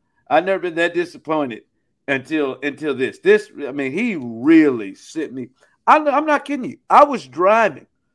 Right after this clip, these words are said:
Sam Houston Tollway and almost had to pull over in anger, in pure anger, when I heard, when I heard him come back and let us know, "You know, I wanna apologize to Hayden Hurst.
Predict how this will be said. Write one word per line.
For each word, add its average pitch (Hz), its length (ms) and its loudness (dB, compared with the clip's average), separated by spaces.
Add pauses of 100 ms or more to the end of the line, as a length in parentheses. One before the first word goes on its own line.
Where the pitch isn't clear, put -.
Sam 233 380 -8
Houston 208 380 -10
Tollway 151 500 -4
and 135 100 -2
almost 156 220 -2
had 156 80 -8
to 110 60 -20
pull 151 260 -6
over 117 320 -12 (400)
in 151 140 -4
anger, 143 540 -6
in 135 160 -16
pure 214 460 -4
anger, 160 460 -6 (480)
when 135 160 -8
I 147 180 0
heard, 147 400 -2
when 127 140 -8
I 156 200 0
heard 170 380 -6
him 135 400 -10 (400)
come 156 240 -4
back 135 260 -6
and 123 140 -14
let 135 160 -2
us 131 240 -8
know, 113 320 -10
"You 139 140 -6
know, 143 60 -4
I 139 140 0
wanna 135 240 -8
apologize 113 720 -8
to 113 100 -20
Hayden 107 320 -14
Hurst. 101 340 -20